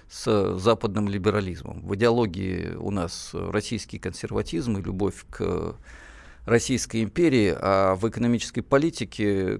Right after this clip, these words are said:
курс едва ли не такой же, как в Соединённых Штатах Америки. Мы гораздо больше американцы в экономике, чем, э, даже Трамп, не говоря уже об Обаме, который вводил многие социальные,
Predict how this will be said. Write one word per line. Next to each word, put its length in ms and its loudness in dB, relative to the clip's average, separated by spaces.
курс 400 -4
едва 580 0
ли 140 2
не 220 0
такой 380 0
же, 100 -4
как 220 -2
в 20 -12
Соединённых 440 -2
Штатах 400 -4
Америки. 440 -6
Мы 240 -6
гораздо 360 2
больше 320 0
американцы 520 -2
в 80 -2
экономике, 520 -4
чем, 760 -6
э, 40 -6
даже 280 -2
Трамп, 400 -4
не 80 -6
говоря 320 0
уже 160 -4
об 140 -2
Обаме, 320 -2
который 400 -6
вводил 340 -4
многие 320 -2
социальные, 580 -8